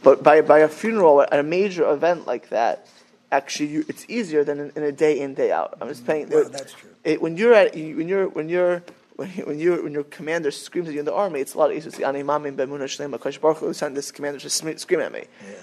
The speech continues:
Speaker 1: Right? It's a lot harder than when a terrible tragedy, and I hate to say it,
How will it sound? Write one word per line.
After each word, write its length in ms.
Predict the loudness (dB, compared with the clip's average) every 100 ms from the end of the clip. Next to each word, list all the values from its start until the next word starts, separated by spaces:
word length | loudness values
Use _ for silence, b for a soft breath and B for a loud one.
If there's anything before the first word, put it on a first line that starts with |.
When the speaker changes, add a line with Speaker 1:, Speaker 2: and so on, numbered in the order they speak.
| 0
Speaker 1:
Right? 140 | 4 4
It's 160 | 4
a 40 | 4
lot 160 | 4
harder 320 | 6 4 4 0
than 300 | 0 -2 -4
when 140 | -4
a 80 | -4
terrible 460 | -4 2 4 4 0
tragedy, 540 | 2 2 2 -2 -6
and 120 | -4
I 20 |
hate 160 | 0 0
to 80 | 0
say 220 | 2 2
it, 160 | 0